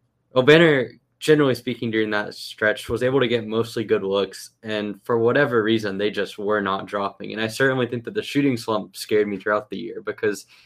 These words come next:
you never knew when Obanor was gonna have one of those cold games. And certainly, I mean, the Tennessee game, shooting two of eleven for three, well, some of those misses weren't even close, if I remember correctly. I mean,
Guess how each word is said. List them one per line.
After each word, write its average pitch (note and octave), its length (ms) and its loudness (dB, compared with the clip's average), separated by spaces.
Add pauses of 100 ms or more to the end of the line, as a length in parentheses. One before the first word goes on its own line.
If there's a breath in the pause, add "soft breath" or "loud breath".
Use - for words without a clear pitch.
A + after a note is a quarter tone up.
(120 soft breath)
you A#2+ 140 -2
never B2+ 240 6
knew A#2+ 200 4
when A2+ 140 4
Obanor A2 300 2
was G2+ 120 -4
gonna G2+ 180 -6
have G#2 220 -2
one G#2 140 -4
of G#2 80 -4
those G2+ 160 -4
cold G2 320 -6
games. F#2+ 600 -6
And G2 300 -6
certainly, G#2+ 600 0 (360 soft breath)
I A2+ 40 -6
mean, A2+ 80 2
the G#2+ 80 -2
Tennessee A#2 460 0
game, G#2 180 2
shooting A2 280 -4
two A#2 200 0
of G#2 60 0
eleven G2+ 360 0
for G2 140 -6
three, G2+ 480 0 (560)
well, C3 220 -4
some D#3+ 240 4
of D3+ 40 8
those A#2 160 8
misses A2 320 -2
weren't G#2 220 0
even F#2+ 220 -2
close, G#2 340 0
if - 80 -18
I G#2+ 40 -10
remember F#2+ 280 -6
correctly. G2 560 -8 (100)
I A2 60 -12
mean, G#2 360 -4